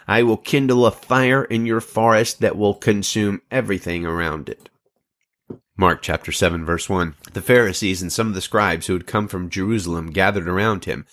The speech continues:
They observed that some of his disciples were eating bread with unclean, unwashed hands.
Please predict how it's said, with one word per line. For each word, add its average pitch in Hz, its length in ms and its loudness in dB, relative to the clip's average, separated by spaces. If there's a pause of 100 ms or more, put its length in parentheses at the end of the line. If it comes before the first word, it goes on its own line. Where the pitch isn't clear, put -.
(320)
They 110 140 6
observed 120 460 4
that 95 120 -2
some 123 180 0
of 117 80 -2
his 104 160 -4
disciples 101 560 -2
were 90 120 2
eating 120 280 0
bread 95 280 2
with 92 160 0
unclean, 107 840 0
unwashed 92 600 0
hands. 80 400 -4